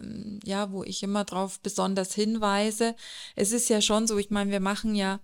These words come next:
alles mit den Händen. So dieses Post-Treatment nach einer Behandlung an der Hand, gerade wenn man jetzt so eine Meso gemacht hat oder wo viele Einstiche waren.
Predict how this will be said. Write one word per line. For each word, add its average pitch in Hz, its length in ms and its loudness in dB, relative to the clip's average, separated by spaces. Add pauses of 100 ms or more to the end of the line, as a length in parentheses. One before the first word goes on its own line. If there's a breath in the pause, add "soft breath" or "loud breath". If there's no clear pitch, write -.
(100)
alles 226 320 4
mit 214 200 2
den 196 80 4
Händen. 214 680 0 (460 loud breath)
So - 180 -2
dieses 202 380 -2
Post-Treatment 202 1200 -2
nach 196 300 0
einer 214 160 0
Behandlung 196 560 0
an 180 160 0
der 185 180 2
Hand, 202 440 0
gerade 190 480 2
wenn 190 180 0
man 185 220 0
jetzt 180 260 -2
so 175 280 -4 (840)
eine 175 160 -2
Meso 214 300 4
gemacht 190 440 4
hat 202 240 4
oder 180 240 4
wo 185 120 -2
viele 233 340 4
Einstiche 214 640 2
waren. 202 380 2